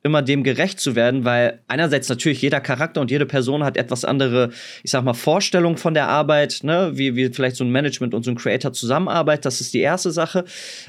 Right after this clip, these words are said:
Ähm, und die zweite Sache ist halt auch durch die verschiedenen Bereiche, die ihr teilweise bedient, ne? Also zum Beispiel habt ihr jetzt Creator wie wir, die so ein bisschen Unterhaltung, Gaming machen,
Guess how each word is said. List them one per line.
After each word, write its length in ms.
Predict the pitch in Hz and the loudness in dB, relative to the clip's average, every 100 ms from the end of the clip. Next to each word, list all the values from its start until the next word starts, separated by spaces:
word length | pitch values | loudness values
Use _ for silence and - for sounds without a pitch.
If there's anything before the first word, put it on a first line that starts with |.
| - | -4
Ähm, 300 | 131 131 127 - | 0 2 0 -2
und 120 | 123 | -4
die 60 | |
zweite 380 | 120 - 143 185 | -2 -2 0 0
Sache 240 | 147 147 101 | 0 0 -2
ist 160 | - | -2
halt 260 | 135 127 - | -2 0 0
auch 160 | 135 123 | -2 0
durch 180 | 135 | -2
die 80 | 131 | -2
verschiedenen 520 | 127 135 - 147 135 | -4 -4 -2 0 2
Bereiche, 520 | 120 117 123 156 - 113 | 2 2 2 0 -2 0
die 80 | |
ihr 100 | 107 | 0
teilweise 460 | 95 101 95 95 90 | 0 0 0 0 -2
bedient, 320 | 90 90 87 | -4 -4 -4
ne? 80 | 151 | -2
Also 240 | 120 113 110 | 0 -2 -4
zum 200 | - 117 | -4 -2
Beispiel 220 | 120 127 | 0 -2
habt 140 | 120 | 0
ihr 40 | 120 | -2
jetzt 100 | - | 0
Creator 380 | 120 123 135 117 | 0 0 0 0
wie 160 | 110 | 0
wir, 160 | 117 147 | 0 0
die 140 | 123 | 0
so 120 | 110 | 0
ein 60 | 113 | 0
bisschen 260 | 117 - 113 | 0 -2 -4
Unterhaltung, 640 | 117 107 135 160 147 127 | -2 -2 0 -2 -2 -2
Gaming 340 | 143 156 151 | 0 0 0
machen, 360 | 147 139 143 120 | 0 -2 -4 -8